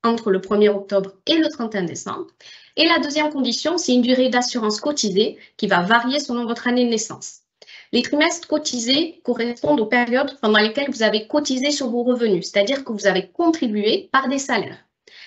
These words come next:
Mais sont également réputées cotisées les situations suivantes. Maladie, accident du travail, chômage, service militaire. Quatre trimestres pourront être retenus pour chaque nature de période.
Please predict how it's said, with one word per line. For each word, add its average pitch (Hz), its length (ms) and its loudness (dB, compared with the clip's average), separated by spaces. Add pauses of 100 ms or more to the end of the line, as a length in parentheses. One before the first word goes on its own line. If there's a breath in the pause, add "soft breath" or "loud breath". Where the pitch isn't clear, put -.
(120)
Mais 311 140 6
sont 240 380 -2
également 277 720 0
réputées 294 560 -2
cotisées 226 680 0 (140)
les 190 120 2
situations 302 580 0
suivantes. - 520 -8 (640 loud breath)
Maladie, 247 680 0 (120)
accident 277 500 -2
du 262 120 -8
travail, 185 520 -6 (320)
chômage, 208 760 0
service 302 500 -2
militaire. 208 500 -2 (600 soft breath)
Quatre 381 320 2
trimestres 262 480 -6
pourront 226 200 -6
être 226 280 -4
retenus 240 640 0 (100)
pour 208 160 -8
chaque 320 320 0
nature 269 440 0
de 254 120 -8
période. 214 480 -6